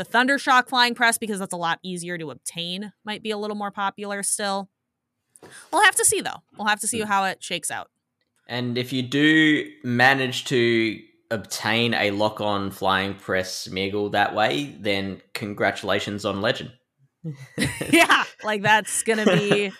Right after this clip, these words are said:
Speaker 2: <laughs>
Speaker 1: really good.
Speaker 2: Mm, yeah. <laughs> So that is the Holiday Cup Little Edition.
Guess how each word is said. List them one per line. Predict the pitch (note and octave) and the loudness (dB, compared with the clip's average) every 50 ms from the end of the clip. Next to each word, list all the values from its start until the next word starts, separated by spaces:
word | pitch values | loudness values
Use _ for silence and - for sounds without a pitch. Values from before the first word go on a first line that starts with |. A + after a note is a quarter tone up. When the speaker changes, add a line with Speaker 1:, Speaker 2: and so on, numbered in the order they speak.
| _ _ - - | _ _ -20 -20
Speaker 2:
<laughs> | _ _ - _ _ | _ _ -20 _ _
Speaker 1:
really | F3 F3+ F#3+ G#3+ B3 C4+ C#4+ D4+ D#4+ D#4+ D#4 | -6 0 4 6 6 6 6 4 4 2 2
good. | A#3+ B3 C4+ C#4 C#4+ B3+ F#3+ D#3 - - - _ _ _ - | 2 4 6 8 8 6 6 2 -2 -12 -18 _ _ _ -2
Speaker 2:
Mm, | - D#4+ D4 - - G3+ C#3+ B2+ B2 G#2+ G2+ - _ _ _ _ _ | 0 0 0 0 -4 -8 -4 -4 -4 -4 -4 -8 _ _ _ _ _
yeah. | - D3 A#2+ A2 A#2 A#2+ - - E3 D3 D3 - | -2 2 4 4 4 4 4 2 2 2 0 -2
<laughs> | - - - C3+ B2 - - _ - - - - - - - - - - - - _ - | -4 -6 -6 -6 -8 -10 -12 _ -20 -20 -20 -18 -18 -18 -20 -20 -20 -20 -20 -20 _ -2
So | - C#3+ C3+ C3 C3 C3+ C3+ C3+ C3 G#2+ | 4 6 6 8 8 8 8 8 6 4
that | G#2 A#2+ C3+ D3 - | 6 6 6 6 6
is | A#2 D3 C#3+ C#3 C3 B2 A#2+ | 4 4 4 4 4 2 2
the | A#2+ A#2+ A#2+ A#2+ A#2 A2+ A2+ A2+ A2+ G#2+ - - - - | 2 4 4 6 6 4 4 4 4 2 0 -2 -6 -6
Holiday | A#2 B2 A2+ A2 A2+ G#2+ G#2 G#2 G2+ | 0 2 4 6 6 6 6 4 2
Cup | - - G2+ - - | 2 2 2 2 0
Little | G2+ A2 A#2 B2+ - - D#3 C3 B2+ - - | 0 0 2 2 2 2 2 0 0 -2 -2
Edition. | A#2+ G#2+ F#2+ - G2+ F#2 F2 - - G#2 G2+ G2 - | -6 -6 -6 -4 -4 -4 -4 -4 -6 -8 -8 -8 -10